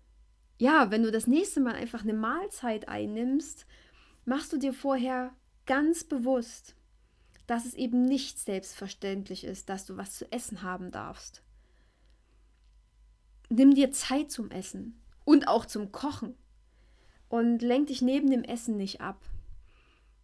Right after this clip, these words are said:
Also mach den Fernseher aus, leg das Handy weg und sei ganz in dem Moment und genieße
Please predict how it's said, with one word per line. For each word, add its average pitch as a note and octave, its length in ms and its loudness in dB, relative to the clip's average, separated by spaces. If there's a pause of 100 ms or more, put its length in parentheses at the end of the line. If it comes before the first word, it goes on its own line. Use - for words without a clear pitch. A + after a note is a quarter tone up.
(140)
Also G3 400 -4
mach G3+ 160 -6
den G#3+ 160 -6
Fernseher A#3+ 420 0
aus, A3+ 240 -8
leg G3+ 140 -8
das F#3 200 -10
Handy G#3+ 320 2
weg G#3 300 -6
und F#3 180 -12
sei G3 220 -6
ganz G#3+ 460 -6
in F#3+ 160 -6
dem G#3 220 -4
Moment F#3+ 500 -8
und G3 180 -10
genieße G#3 760 -2